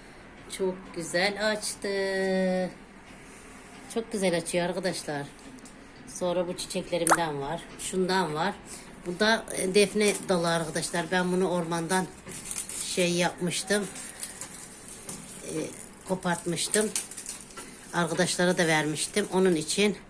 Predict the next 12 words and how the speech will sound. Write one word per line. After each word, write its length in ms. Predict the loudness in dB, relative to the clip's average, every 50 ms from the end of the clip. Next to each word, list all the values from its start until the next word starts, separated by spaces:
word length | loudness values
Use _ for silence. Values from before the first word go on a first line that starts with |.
| -18 -18 -18 -16 -16 -14 -8
şu 280 | -2 0 4 6 8 8
arkadaşlar 640 | 8 6 4 2 0 0 0 0 2 2 4 4 6
nedir 440 | 6 6 6 6 6 6 6 6 4
bu? 100 | 4 2 0 0
Bunun 160 | 0 2 2
adını 280 | 2 2 2 2 2 4
unuttum 460 | 4 2 2 0 -2 0 0 2 2
ben. 200 | 4 2 2 2
Bilmiyorum 460 | 0 0 0 2 2 2 2 2 0 -2
şu 200 | -2 -2 -2 0
anda 260 | 0 0 -2 -4 -4 -2
ama 280 | -2 -2 -2 -2 -2